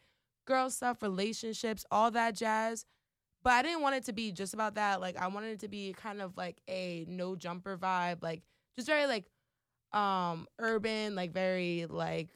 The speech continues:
pop, not, like, pop ur-, pop urban, I guess. Like, you know, like, trending topics. I wanna talk about music. I wanna talk about fashion, just, like, the culture, where people think it's going. And I do wanna dabble in, you know, like, a little relationships, a little, a little,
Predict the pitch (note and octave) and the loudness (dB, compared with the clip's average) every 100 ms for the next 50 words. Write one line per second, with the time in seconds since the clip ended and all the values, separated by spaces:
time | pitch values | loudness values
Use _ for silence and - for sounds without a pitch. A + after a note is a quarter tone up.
0 | _ _ _ - - A3 G#3 G3+ - C4+ | _ _ _ -12 2 6 6 4 2 0
1 | - G#3 - F#3+ F3+ - E3 - C#4 C#4+ | 2 0 2 2 2 0 -4 -2 2 2
2 | - E3+ E3 D#3+ E3 E3 D#3 E3 - E3+ | 2 -4 -4 -6 -4 -4 -6 -8 -6 -6
3 | E3 G3+ F#3+ F3 E3+ D#3 C4+ C#4 C4+ A#3+ | -6 -6 -4 -2 -2 -2 -4 -4 -4 -2
4 | A3 A#3 A3 - - _ _ - A3 G#3 | -2 -4 -10 -14 -20 _ _ -2 -2 -2
5 | F#3 F#3 F3+ G#3 C4+ C4 C4 B3+ - _ | -2 -2 -4 -6 -6 -2 -2 -2 -10 _
6 | - G3+ G3+ F#3 F3+ E3 D#3 - G3+ G#3 | -6 -4 -4 -6 -6 -6 -6 -2 -2 -2
7 | - G#3+ G3+ G3 F3+ _ _ _ - A3+ | -6 -8 -6 -8 -12 _ _ _ -4 -2
8 | A3+ F#3+ F#3 - G#3+ G#3+ - G#3+ G3+ F#3+ | -2 -4 -6 -4 -4 -4 -6 -6 -4 -6
9 | F#3 G3 F#3 G#3 F#3+ F#3+ F3+ E3 - G#3+ | -4 -6 -6 -10 -10 -8 -8 -8 -10 -6
10 | A3 A3 G#3+ A3 - _ _ G#3+ A3+ A3 | -4 -4 -4 -4 -6 _ _ -2 0 0
11 | C4 B3 A3 G3+ G#3+ G3+ G3 G3+ G#3+ G3 | 0 0 2 4 4 2 -4 -4 -6 -6
12 | F3+ F#3 G3+ G3+ G3 G3 - - G3+ F#3 | -6 -6 -8 -6 -8 -10 -14 -12 -14 -14
13 | - G3 G3 G3 _ _ _ _ - C4 | -12 -10 -10 -12 _ _ _ _ -4 -2
14 | C4 B3+ B3 | 0 0 0